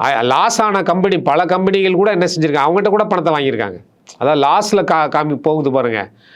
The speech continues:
ஒவ்வொரு, ஒரு கம்பெனி வந்து இந்த, இந்த கம்பெனிலாம் லாஸ்ல போயிட்டு இருக்கு அப்படி, அந்த கம்பெனி கூட பல கோடிகள் பணம் வந்து என்ன செய்யப்பட்டிருக்கு, பி ஜே பிக்கு வந்து, ஆ, பணம் கொடுக்கப்பட்டிருக்கு அப்படின்றது தான் நிறைய உங்களுக்கு, ஆ, வ-, வ-, புள்ளி எல்லாம் நமக்கு வந்து தெரியுது. அதுதான் வந்து.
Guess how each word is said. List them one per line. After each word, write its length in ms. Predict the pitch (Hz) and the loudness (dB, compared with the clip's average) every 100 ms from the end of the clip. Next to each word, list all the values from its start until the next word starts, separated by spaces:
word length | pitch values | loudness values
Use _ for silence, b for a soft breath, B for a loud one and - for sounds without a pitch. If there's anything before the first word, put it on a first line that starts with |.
| b _ | b _
ஒவ்வொரு, 460 | 135 147 143 135 131 | -2 0 2 0 0
ஒரு 100 | 131 | 0
கம்பெனி 360 | 151 156 165 | 0 0 0
வந்து 180 | 151 135 | 0 0
இந்த, 140 | 131 135 | -2 -2
இந்த 160 | 135 135 | -2 -2
கம்பெனிலாம் 440 | 143 151 151 160 135 | 0 0 0 0 0
லாஸ்ல 340 | 165 170 151 | 0 0 -2
போயிட்டு 280 | 131 135 120 | 0 -2 -2
இருக்கு 320 | 113 123 117 | -4 -2 0
அப்படி, 200 | 117 123 B B - | -2 -4 B B -8
அந்த 320 | 131 180 208 | -2 0 2
கம்பெனி 360 | 202 202 220 | 0 0 2
கூட 300 | 214 220 247 | 2 2 0
பல 380 | 202 175 190 202 | 0 0 0 0
கோடிகள் 440 | 165 185 180 170 165 | -2 0 0 0 0
பணம் 280 | 160 170 | 0 0
வந்து 200 | 170 160 | 0 0
என்ன 120 | 165 143 | 0 0
செய்யப்பட்டிருக்கு, 500 | 143 123 123 117 117 | -2 -2 -4 -4 -2
பி 160 | 139 | -2
ஜே 140 | 135 127 | -2 -4
பிக்கு 200 | 110 110 | -4 -6
வந்து, 400 | 110 165 233 b b b _ | -4 -4 -4 b b b _
ஆ, 160 | - 127 | -4 -2
பணம் 300 | 127 139 143 | -2 -2 0
கொடுக்கப்பட்டிருக்கு 680 | 151 156 160 147 139 135 135 | -2 0 -2 -2 -2 -2 -2
அப்படின்றது 320 | 139 131 139 | -2 -2 -2
தான் 180 | 180 226 | -2 -2
நிறைய 340 | 156 143 151 | -2 -2 -2
உங்களுக்கு, 540 | 143 135 120 127 117 B B B _ | -2 -2 -2 -2 -2 B B B _
ஆ, 260 | 131 127 120 | -2 -2 0
வ-, 720 | 127 120 117 113 117 - - b b - | 0 0 0 0 -2 -4 -8 b b -6
வ-, 100 | 120 | -6
புள்ளி 300 | 120 180 180 | -2 0 2
எல்லாம் 240 | 156 147 | 2 0
நமக்கு 300 | 147 123 120 | 0 -2 -2
வந்து 540 | 120 135 135 120 110 - _ | -2 0 0 0 -2 -8 _
தெரியுது. 360 | - 139 135 117 | -4 0 0 -2
அதுதான் 380 | 113 101 101 98 | -2 -4 -8 -10
வந்து. 260 | 95 - | -10 -18